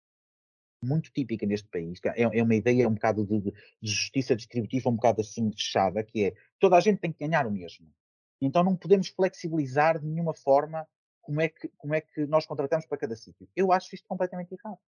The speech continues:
Se eu preciso de médicos de família em Lisboa, até toda a gente tem médico de família,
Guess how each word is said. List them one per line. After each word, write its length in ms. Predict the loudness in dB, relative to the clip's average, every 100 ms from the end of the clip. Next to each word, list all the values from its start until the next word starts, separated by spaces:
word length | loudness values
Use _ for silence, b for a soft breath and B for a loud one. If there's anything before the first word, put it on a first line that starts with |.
| _ _ _ _
Se 180 | 0 2
eu 100 | 2
preciso 340 | 0 0 0
de 60 | 2
médicos 260 | 0 0
de 60 | -4
família 280 | -2 2 2
em 100 | 2
Lisboa, 380 | -2 2 4 4
até 160 | 4
toda 180 | 4 4
a 40 |
gente 140 | 2 0
tem 100 | 0
médico 200 | 0 -2
de 60 |
família, 440 | -4 -4 -4 -8